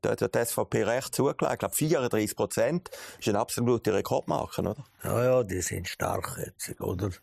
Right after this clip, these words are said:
Speaker 2: Also es ist natürlich, wir liegen in der Thematik natürlich glaubwürdig.
Speaker 1: Eben, Aargau ist eigentlich immer der Musterkanton von der Schweiz,
Speaker 2: Ja,
Speaker 1: oder?
Speaker 2: gut, hat man früher noch
Speaker 1: Hat man
Speaker 2: gesagt,
Speaker 1: früher noch
Speaker 2: ob
Speaker 1: gesagt,
Speaker 2: das noch
Speaker 1: ja.
Speaker 2: gilt, weiss ich nicht, aber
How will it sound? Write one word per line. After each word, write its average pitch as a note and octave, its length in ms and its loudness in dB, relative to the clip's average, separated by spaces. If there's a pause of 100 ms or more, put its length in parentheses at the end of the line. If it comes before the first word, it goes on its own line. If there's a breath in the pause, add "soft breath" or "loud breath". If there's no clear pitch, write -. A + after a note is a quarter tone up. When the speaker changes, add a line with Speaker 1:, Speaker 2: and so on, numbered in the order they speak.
(520 loud breath)
Speaker 2:
Also G#2 260 0
es F#2+ 120 0
ist - 80 -4
natürlich, G#2 600 0 (580 soft breath)
wir G2+ 140 -2
liegen G#2+ 400 0
in G2+ 160 -2
der F#2 140 -4
Thematik A2 720 -2
natürlich G#2+ 540 0
glaubwürdig. G2 880 -2 (120)
Speaker 1:
Eben, C3 180 4
Aargau D3 360 4
ist C3 140 4
eigentlich B2+ 180 0
immer D3 160 4
der B2 80 2
Musterkanton C3+ 720 2
von D3+ 100 0
der D#3 60 0
Schweiz, F#2 320 0
Speaker 2:
Ja, C3+ 140 4
Speaker 1:
oder? C#3+ 100 2
Speaker 2:
gut, B2 400 2
hat A#2 160 0
man G2+ 120 -4
früher G#2 280 0
noch G#2 140 -2
Speaker 1:
Hat A#2+ 100 2
man B2+ 40 0
Speaker 2:
gesagt, A#2+ 180 2
Speaker 1:
früher B2 80 4
noch C3 80 2
Speaker 2:
ob A#2 60 0
Speaker 1:
gesagt, F2+ 360 2
Speaker 2:
das - 0 -
noch G#2 160 2
Speaker 1:
ja. G#2+ 60 0
Speaker 2:
gilt, A#2 260 -2
weiss G#2+ 340 0
ich G2+ 80 -2
nicht, A2+ 240 0
aber G#2+ 360 0